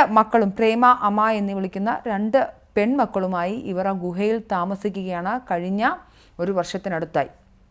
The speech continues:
അവർ പറയുന്നത്, പോലീസ് ആദ്യഘട്ടത്തിൽ ആകെ ഭയന്നുപോയി. എങ്ങനെയാണ് ഒരു കാട്ടിനുള്ളിൽ, വന്യജീവികളൊക്കെ ഉള്ളൊരു കാടിനുള്ളിൽ ഇവർക്കിങ്ങനെ താമസിക്കാൻ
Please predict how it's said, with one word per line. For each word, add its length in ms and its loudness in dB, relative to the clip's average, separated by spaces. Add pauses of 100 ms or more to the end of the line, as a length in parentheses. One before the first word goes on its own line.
(360)
അവർ 100 6 (100)
പറയുന്നത്, 440 6 (540)
പോലീസ് 380 10 (140)
ആദ്യഘട്ടത്തിൽ 580 6 (400)
ആകെ 220 6 (120)
ഭയന്നുപോയി. 640 2
എങ്ങനെയാണ് 600 6
ഒരു 100 2 (100)
കാട്ടിനുള്ളിൽ, 720 4 (160)
വന്യജീവികളൊക്കെ 800 -2
ഉള്ളൊരു 280 0
കാടിനുള്ളിൽ 580 2 (420)
ഇവർക്കിങ്ങനെ 440 2 (120)
താമസിക്കാൻ 500 4